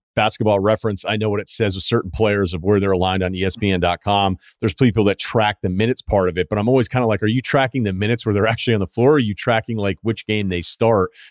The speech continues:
which they're supposedly assigned some position? So were there years where they just said, "Ah, you know what? We're gonna kinda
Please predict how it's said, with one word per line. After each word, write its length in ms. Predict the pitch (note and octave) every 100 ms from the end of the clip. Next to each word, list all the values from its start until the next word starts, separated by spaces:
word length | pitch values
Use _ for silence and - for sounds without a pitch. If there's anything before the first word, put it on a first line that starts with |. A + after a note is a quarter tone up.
| -
which 160 | G#2+
they're 100 | -
supposedly 480 | G#2 F2 A2+ G2 G2
assigned 400 | F#2 - G#2+ G2
some 140 | - F2
position? 420 | E2+ D3 - E2+
So 300 | - A#2+ G2+ _ _
were 120 | B2+ C3+
there 120 | C3
years 420 | A2 C#3 E3 B2
where 120 | D3+
they 100 | C#3+
just 240 | B2 C3+ -
said, 160 | C#3
"Ah, 280 | B2+ B2+ B2+
you 120 | B2
know 100 | B2
what? 140 | B2 A#2
We're 80 |
gonna 140 | A2+ A2+
kinda 240 | - A#2+